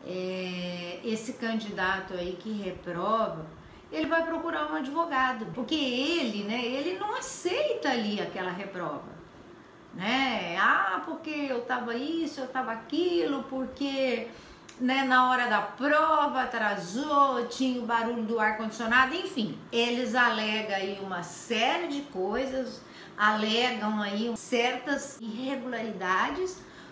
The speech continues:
durante a aplicação dos testes, né?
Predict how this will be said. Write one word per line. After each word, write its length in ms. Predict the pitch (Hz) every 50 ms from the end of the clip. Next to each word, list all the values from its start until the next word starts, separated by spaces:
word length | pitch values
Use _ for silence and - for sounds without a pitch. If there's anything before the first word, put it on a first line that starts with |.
| - -
durante 560 | 233 202 262 262 233 233 226 240 262 233 - 262
a 20 |
aplicação 680 | 247 - 254 240 - 233 233 233 - 233 226 226 220
dos 200 | 220 220 214 -
testes, 760 | - - 196 202 220 247 311 339 339 - 392 370 - - - - - - - - -
né? 280 | 202 202 220 262 -